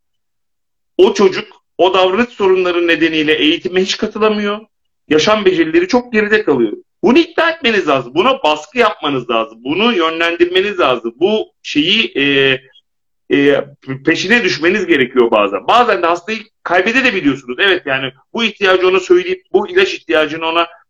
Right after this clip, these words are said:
söylüyorsunuz. Bazen ben bunu söylüyorum. Belki ben onu kaybediyorum o an ama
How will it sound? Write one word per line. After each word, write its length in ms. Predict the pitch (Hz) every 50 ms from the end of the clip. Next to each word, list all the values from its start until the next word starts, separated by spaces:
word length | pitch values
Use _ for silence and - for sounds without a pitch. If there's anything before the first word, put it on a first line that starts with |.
| _
söylüyorsunuz. 680 | - - 175 190 185 202 196 175 - - 135 151 143 151
Bazen 340 | 180 190 196 190 196 190
ben 160 | 196 196 196 196
bunu 120 | 202 202
söylüyorum. 360 | 196 - 196 185 175 151 143
Belki 300 | 170 196 220 220 - -
ben 120 | 202 208 214
onu 160 | 220 214 214
kaybediyorum 640 | - 208 214 233 226 220 185 160 147 139 131 123 123
o 100 | 135 165
an 80 | 202
ama 380 | 214 190 196 208 208 208 -